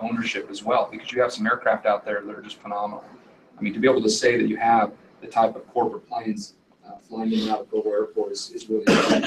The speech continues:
pretty good thing. It also means that those people own their business and have their homes in this area and they want to be here. So obviously to invest in that infrastructure, I think is important. I think that that's an opportunity to do the T hangers, absolutely. If there was a prioritization, of course, the corporate, um, is, is very important to us because we know that they're,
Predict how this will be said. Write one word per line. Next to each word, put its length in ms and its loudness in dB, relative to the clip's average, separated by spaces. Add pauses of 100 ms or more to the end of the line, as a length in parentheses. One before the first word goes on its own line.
pretty 180 -4
good 200 0
thing. 200 2
It 100 0
also 240 0
means 160 4
that 100 -8
those 140 -2
people 320 -10
own 140 -8
their 80 -14
business 360 -14
and 80 -20 (140)
have 120 -16
their 160 -12
homes 300 -16
in 60 -20
this 240 -18
area 200 -2
and 100 -18
they 80 -14
want 180 -18
to 60 -20
be 60 -20
here. 60 -20 (520)
So 200 0
obviously 280 4
to 160 2
invest 340 4
in 60 -10
that 120 2
infrastructure, 480 2
I 40 2
think 140 -2
is 80 -2
important. 420 2
I 40 0
think 180 -8
that 160 -10
that's 200 -2
an 80 -8
opportunity 580 -4
to 160 -12
do 100 -6
the 80 -10
T 180 -12
hangers, 320 -8
absolutely. 500 -8 (300)
If 100 -14
there 80 4
was 120 2
a 60 -2
prioritization, 720 0
of 120 -10
course, 220 0
the 60 -16
corporate, 440 0 (380)
um, 320 -10
is, 320 -6
is 120 -10
very 240 4
important 340 0
to 100 -10
us 120 -2
because 240 -14
we 120 -8
know 320 2
that 80 -2
they're, 240 6